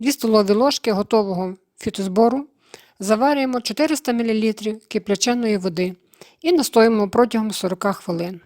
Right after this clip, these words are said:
П'ємо по одній склянці два рази на день. У такий напій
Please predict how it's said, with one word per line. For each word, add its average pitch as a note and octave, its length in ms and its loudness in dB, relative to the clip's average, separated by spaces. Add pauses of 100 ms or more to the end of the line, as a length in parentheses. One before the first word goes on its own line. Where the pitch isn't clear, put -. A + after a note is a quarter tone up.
(380)
П'ємо C4 340 2
по G#3+ 140 2
одній F#3+ 240 2
склянці B3+ 480 0
два G3 240 0
рази G3 220 -2
на F#3 140 -4
день. G3+ 260 -8 (1300)
У C#4 100 4
такий A#3 280 2
напій C#4+ 500 -2